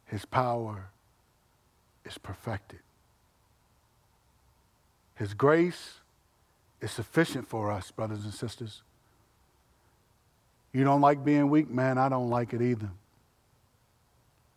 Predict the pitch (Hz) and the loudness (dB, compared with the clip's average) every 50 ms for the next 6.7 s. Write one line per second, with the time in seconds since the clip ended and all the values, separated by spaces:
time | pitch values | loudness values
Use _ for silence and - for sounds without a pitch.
0 | _ _ _ _ _ _ _ _ _ _ - 117 123 123 117 - - - _ _ | _ _ _ _ _ _ _ _ _ _ -2 2 2 2 2 0 -6 -18 _ _
1 | _ _ _ _ _ _ _ _ _ _ _ _ _ _ _ _ _ _ _ _ | _ _ _ _ _ _ _ _ _ _ _ _ _ _ _ _ _ _ _ _
2 | _ _ _ _ _ _ _ - 135 139 147 147 139 131 - - - - 101 95 | _ _ _ _ _ _ _ 6 6 8 8 6 4 2 0 -6 -8 -4 -4 -2
3 | 90 90 90 87 87 90 - _ _ _ _ _ _ _ _ _ _ _ _ _ | -2 -4 -6 -10 -12 -16 -20 _ _ _ _ _ _ _ _ _ _ _ _ _
4 | _ - 117 - - - 117 - - - 131 120 - - - 98 90 - _ _ | _ -6 -6 -6 -4 -4 -6 -2 0 0 0 0 0 -6 -12 -16 -16 -16 _ _
5 | _ _ _ _ _ _ _ _ _ _ _ _ _ _ _ _ _ _ _ - | _ _ _ _ _ _ _ _ _ _ _ _ _ _ _ _ _ _ _ -4
6 | 113 110 107 107 120 117 104 - 104 101 95 95 - - | -4 -2 0 0 0 -2 -2 -4 -6 -6 -8 -8 -12 -18